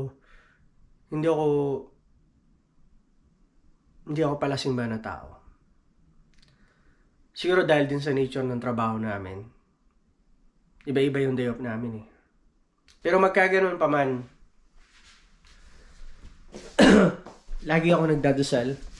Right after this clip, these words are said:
dito sa aming poon. Shinare ko yun sa inyo, mga boss,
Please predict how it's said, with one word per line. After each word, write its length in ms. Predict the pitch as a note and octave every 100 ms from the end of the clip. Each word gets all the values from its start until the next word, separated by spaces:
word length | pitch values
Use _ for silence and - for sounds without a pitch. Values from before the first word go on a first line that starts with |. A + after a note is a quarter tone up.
| - - - - - - - - - - - - - - - - - - - - - - - - - - - - - - - - - - - - A#2 A2+
dito 420 | D#3 D3 A2+ - - _ - - - - _ - - - - - - - - - - -
sa 320 | - D3 D3+
aming 180 | C#3 C3+
poon. 460 | B2 G#2+ B2 A#2 - - - - - - - - - - - - - - - - - - - - - - - - - - - - - - - - - - - - - - -
Shinare 320 | - G3 G3+
ko 160 | G3 F#3
yun 80 | F3+
sa 80 |
inyo, 160 | E3 E3
mga 260 | C#3+ B2 A2
boss, 220 | G#2+